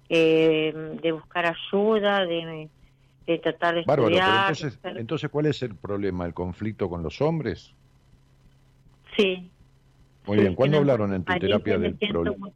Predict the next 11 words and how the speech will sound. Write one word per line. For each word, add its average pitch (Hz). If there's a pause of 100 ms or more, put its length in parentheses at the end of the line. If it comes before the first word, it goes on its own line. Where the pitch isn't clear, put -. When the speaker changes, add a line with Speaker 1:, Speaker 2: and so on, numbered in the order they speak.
Speaker 1:
sola. 190
Speaker 2:
problema 95
con 85
tu 82
padre? 62 (2250)
Speaker 1:
Eh, 160 (460)
mi 170
padre 202
falleció 180
también 165
hace 165